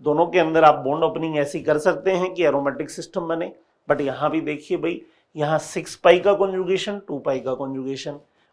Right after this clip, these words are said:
और यहाँ सिक्स पाई का, और यहाँ पे अपन कहें तो सिक्स पाई का, तो more resonance,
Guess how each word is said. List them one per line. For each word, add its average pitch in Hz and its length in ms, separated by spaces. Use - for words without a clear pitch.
और 160 80
यहाँ 175 300
सिक्स 208 320
पाई 202 220
का, 202 240
और 220 140
यहाँ 165 320
पे 170 120
अपन 160 240
कहें 147 240
तो 180 80
सिक्स 190 260
पाई 135 240
का, - 160
तो - 40
more 170 440
resonance, 196 440